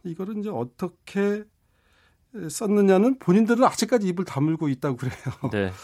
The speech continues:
Speaker 1: <laughs> 비자금이라는 키워드도 많이 언급되고 있다면서요.
Speaker 2: 예, 결국에는 이 돈이 어디로 흘러갔을까? 청와대에서 이제 박근혜 대통령이 비자금으로 쓰지 않았을까라는 의혹이 지금, 음, 나오고 있는 상황이고요.
Speaker 1: 그러니까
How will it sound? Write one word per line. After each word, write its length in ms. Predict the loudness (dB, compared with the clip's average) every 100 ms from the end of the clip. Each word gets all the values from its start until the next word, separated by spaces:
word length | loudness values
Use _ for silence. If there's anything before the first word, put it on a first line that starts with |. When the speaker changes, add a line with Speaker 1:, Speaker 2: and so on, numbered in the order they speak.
| -20
Speaker 1:
<laughs> 280 | -18 -18 -10
비자금이라는 880 | -2 4 6 6 6 4 6 6 4
키워드도 540 | 2 2 4 2 -2 -4
많이 240 | 2 2
언급되고 440 | 4 0 -2 -2 -2
있다면서요. 540 | -2 -4 -6 -8 -12 -4
Speaker 2:
예, 220 | 0 0 2
결국에는 520 | 0 2 2 4 4
이 100 | 2
돈이 200 | 2 2
어디로 400 | 2 2 0 -2
흘러갔을까? 520 | -2 -2 -2 -4 -6
청와대에서 720 | -4 -2 -2 0 -2 -2 -2 -4
이제 240 | -4 -6
박근혜 440 | -6 -8 -2 0 0
대통령이 480 | -2 -4 -6 -6 -8
비자금으로 600 | -6 -4 -2 -2 -4 -6
쓰지 260 | -8 -6
않았을까라는 920 | -4 -4 -6 -8 -8 -6 -6 -6 -8 -8
의혹이 500 | -8 -8 -6 -8 -8
지금, 400 | -12 -12 -12 -14 -16
음, 280 | -14 -12 -14 -14
나오고 340 | -8 -6 -4 -6
있는 160 | -6
상황이고요. 380 | -6 -6 -2 0
Speaker 1:
그러니까 240 | 0 0